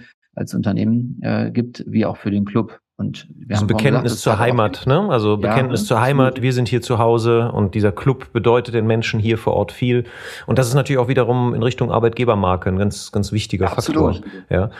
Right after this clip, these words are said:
Speaker 2: Plus das,
Speaker 1: Und
Speaker 2: äh,
Speaker 1: auch Konsum.
Speaker 2: eingebackene Bild des Teamsports, ne? Also das, also jetzt bei Fußball, aber auch bei Handball et cetera, ne? Das ist also, du suchst, also du möchtest attraktiv werden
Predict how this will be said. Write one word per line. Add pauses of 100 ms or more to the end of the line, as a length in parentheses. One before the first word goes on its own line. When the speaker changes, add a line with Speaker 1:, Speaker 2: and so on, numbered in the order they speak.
(160)
Speaker 2:
Plus
das,
Speaker 1:
Und
Speaker 2:
äh,
Speaker 1:
auch
Konsum.
Speaker 2:
eingebackene
Bild
des
Teamsports,
ne?
Also
das,
also
jetzt
bei
Fußball,
aber
auch
bei
Handball
et
cetera,
ne?
Das
ist
also,
du
suchst,
also
du
möchtest
attraktiv
werden